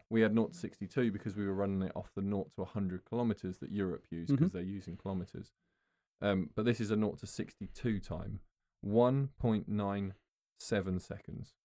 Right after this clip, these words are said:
Speaker 2: Does it? Have you got a lot, a few stats there? Does it say
Speaker 1: Yeah.
Speaker 2: how many Richard Hammonds it will kill?
Speaker 1: Uh, many.
Speaker 2: Many.
Speaker 1: Many, many.
Speaker 2: Okay.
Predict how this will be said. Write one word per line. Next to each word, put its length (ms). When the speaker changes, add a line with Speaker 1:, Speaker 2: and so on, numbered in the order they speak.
Speaker 2:
Does 180
it? 120
Have 120
you 80
got 200
a 100
lot, 220
a 160
few 180
stats 340
there? 140
Does 140
it 80
say 200
Speaker 1:
Yeah. 60
Speaker 2:
how 120
many 180
Richard 320
Hammonds 320
it 80
will 80
kill? 220
Speaker 1:
Uh, 460
many. 280
Speaker 2:
Many. 240
Speaker 1:
Many, 180
many. 60
Speaker 2:
Okay. 200